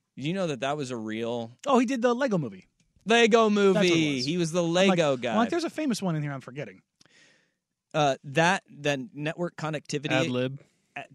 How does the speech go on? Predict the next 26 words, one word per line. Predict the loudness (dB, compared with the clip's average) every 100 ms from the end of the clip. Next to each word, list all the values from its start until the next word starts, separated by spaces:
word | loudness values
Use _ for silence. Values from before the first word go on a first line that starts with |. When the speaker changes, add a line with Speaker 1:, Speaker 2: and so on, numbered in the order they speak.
| -8
Speaker 1:
completely | -6 -4 -6 -4 0 0
ad | 0 -2
lib | -2 -4
because | -4 -4
they | -4
have | -2 -4 -4
all | -2 0
of | 0
the | -4
computers | -8 -8 -8 -6 -4 -6 -10 _ _ _ _ _
in | -4 -4 -4
Parks | -6 -6 -8
and | -6
Rec. | -4 -4 -8 _ _ _ _ -4
They | -2
were | 0
there, | -2 -2 -2 -2 -4
and | -4 -2 -2 -6
he | -8 -8
clicked | -6 -6 -6 -4
on | -4
the | -4 -6
internet, | -4 -2 -4 -6 _ _ _ -8
and | -6 -4 -6 -8
it | -10 -8
said | -6 -6 -6